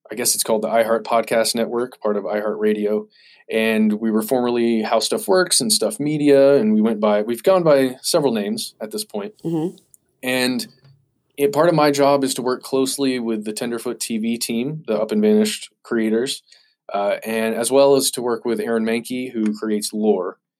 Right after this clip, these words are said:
Speaker 1: And he,
Speaker 2: Yes.
Speaker 1: uh, he and I and another producer here, Alex Williams, create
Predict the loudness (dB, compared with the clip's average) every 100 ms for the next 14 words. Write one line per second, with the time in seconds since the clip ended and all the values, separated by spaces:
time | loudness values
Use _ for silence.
0 | _ -6 -2 0 -2 -6 -12 -12 -4 -2
1 | 0 0 0 0 2 -2 -8 _ _ -2
2 | 2 4 6 6 4 2 0 0 0 2
3 | 0 0 -2 -2 -4 0 0 2 2 0
4 | -2 -2 0 -2 -6 -8 _ _ _ _
5 | -6 -2 0 0 0 -2 -4 -6